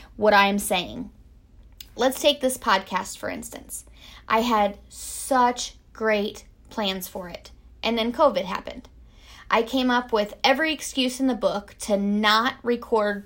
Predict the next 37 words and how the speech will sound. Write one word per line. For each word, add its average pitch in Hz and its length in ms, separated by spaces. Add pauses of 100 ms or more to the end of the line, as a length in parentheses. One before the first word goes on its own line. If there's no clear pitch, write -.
my 214 120
podcast 196 600
episodes. - 640 (640)
I - 80
even 262 300
wrote 240 320
a - 40
few, - 440
and 220 160
they 220 80
were 226 180
great, 226 680 (280)
and 233 120
it 208 120
would 262 180
have 277 180
been 247 400 (220)
awesome 262 600 (120)
had 277 240
I 269 80
recorded 277 640
them. - 380 (440)
But 262 140
it 269 80
always 285 280
seemed 262 440
like 220 520 (260)
the 247 80
house 208 340
was 226 160
too 302 180
loud 269 560
because 220 340
the 269 80
kids 277 360
were 233 100
home, 185 480